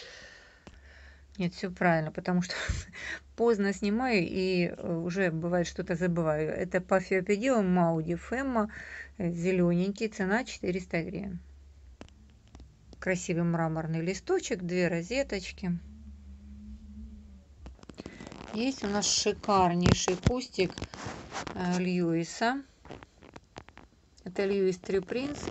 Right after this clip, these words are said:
И смотрите, та-дам! Вот это он у нас уже дорастил в магазине. Это то, что я говорю, что вот такие вот сорта, которые очень красивые, бывают довольно такие вот, э,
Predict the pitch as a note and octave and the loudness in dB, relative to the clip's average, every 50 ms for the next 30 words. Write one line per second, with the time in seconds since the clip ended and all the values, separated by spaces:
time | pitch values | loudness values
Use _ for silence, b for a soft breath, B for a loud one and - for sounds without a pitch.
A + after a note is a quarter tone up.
0 | - - G#3 A3+ A3 - A3+ A3 A3 G#3+ - G3 G3 F#3 F#3 F#3+ F#3 F#3 - - | -6 -6 -8 -8 -6 -4 -2 -2 -2 -2 -2 -2 -2 -2 -2 -6 -6 -6 -10 -12
1 | C#4+ D4 C#4+ C#4+ C#4 C#4+ D4 D4 C#4+ C#4+ C#4+ C#4+ D4 - B B B B B B | -12 -10 -8 -6 -6 -6 -8 -10 -10 -10 -12 -12 -14 -14 B B B B B B
2 | B B B - - - - - - C#4 C#4+ C#4+ - G#3+ A3 A#3 B3 B3+ A#3+ G#3+ | B B B -18 -16 -16 -8 0 0 0 0 2 0 0 2 2 2 0 0 0
3 | G3 G3 G#3 A3 A3 - G3+ F#3 F#3+ F#3+ F3+ F3+ F#3 F3 F#3 F3+ F3+ - - G#3+ | 0 2 0 -2 -2 -4 -6 -4 -2 -2 0 2 2 2 2 0 -2 -4 -8 -6
4 | A3 A3 G3+ F3+ F3 E3+ E3 F3 E3+ E3 D#3+ E3 F3+ F3 F3+ F3+ F#3 F3+ F3+ - | -4 -2 0 0 0 0 0 -2 -2 -2 -2 -4 -6 -4 -4 -4 -4 -6 -8 -10
5 | - - B B B B B B B - F#3 G#3+ G#3 - G#3 F#3 - - G#3 G3+ | -12 -12 B B B B B B B -2 0 0 0 0 -2 -2 2 2 4 4
6 | G3+ G3+ G3 F#3+ F#3 F3+ F3+ - - F#3+ F#3+ F#3 - G3+ F#3+ - - F#3 F#3 F#3+ | 6 6 4 4 2 0 -2 -2 0 0 0 2 0 -2 -2 0 0 2 4 4
7 | F#3+ F#3+ F#3 - - G#3+ G3 - D4 C#4+ C#4 - G3 F#3 G3 F#3 F#3 F3+ F3 F3+ | 2 2 -2 -4 -4 -4 -2 2 0 2 2 2 2 2 4 4 4 2 2 0
8 | G3 F#3+ F3+ A3 A3+ A#3 - - D#4+ C#4+ A3 F#3 F#3+ F#3 G3+ G3+ G3 F3+ F3 G3 | -4 -4 -2 -2 -2 -2 0 0 2 2 2 2 2 2 4 2 2 2 2 0
9 | F#3+ F#3 F#3+ F#3+ F#3 F#3 F3+ - F#3 - F#3+ F#3+ F#3 F3+ F3 F3+ - - F3 E3+ | 2 2 2 2 2 2 0 -2 -4 0 2 4 4 4 2 0 -4 -2 0 2
10 | E3+ E3 E3 E3+ E3 D#3+ D#3+ | 2 2 0 -2 -2 -4 -6